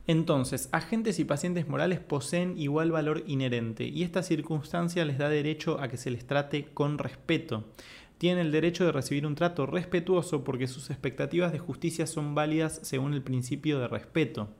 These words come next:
Este derecho moral básico de ser tratado con respeto es al mismo tiempo universal. Todos los individuos similares en lo relevante lo tienen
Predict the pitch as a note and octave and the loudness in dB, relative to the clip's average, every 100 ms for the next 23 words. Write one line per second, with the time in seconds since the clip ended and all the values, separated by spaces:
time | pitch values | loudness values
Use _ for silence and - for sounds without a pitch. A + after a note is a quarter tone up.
0 | - - - - - G3+ G3+ F3 E3+ F3+ | -20 -20 -20 -12 0 2 4 6 6 4
1 | F3+ D3 C#3+ D#3+ D3 C#3+ F#3 - C3+ - | 2 2 2 2 4 4 4 0 -6 -2
2 | C#3 D#3 B2+ A#2+ E3 E3 C#3+ D#3+ D#3 C#3 | -4 -2 -4 0 -2 0 0 2 4 2
3 | C3+ C#3+ - F3+ F#3+ F#3 F3 F3 F3 E3+ | 0 -2 0 2 2 0 -2 0 2 2
4 | E3+ F3 F3 F3+ D3 C3 B2 B2+ F3+ C#3 | 2 2 2 0 2 2 0 2 2 2
5 | A2 E3+ F3+ E3 D#3 C#3+ D3 E3+ E3+ D3+ | 2 2 4 2 0 0 2 4 2 0
6 | C#3+ D3 E3 E3 - C#3 C3+ C3 C#3 D3 | 0 2 0 -2 -2 0 2 2 2 2
7 | E3 F3 D#3 B2+ B2+ F3 E3 F#3 | 2 2 2 0 2 2 4 0